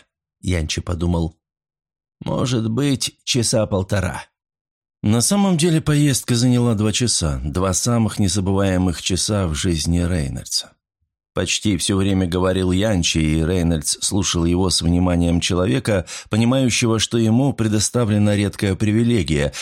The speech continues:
которая, возможно, никогда больше не выпадет на его долю.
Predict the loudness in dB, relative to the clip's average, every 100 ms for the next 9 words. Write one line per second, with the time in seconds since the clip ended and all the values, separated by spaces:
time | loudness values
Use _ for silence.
0 | -10 -6 -2 0 0 0 0 0 0 0
1 | 2 2 0 -2 0 -2 0 -2 0 0
2 | 0 0 -2 -4 -6 -8 -6 -4 -2 -4
3 | -6 -6 -8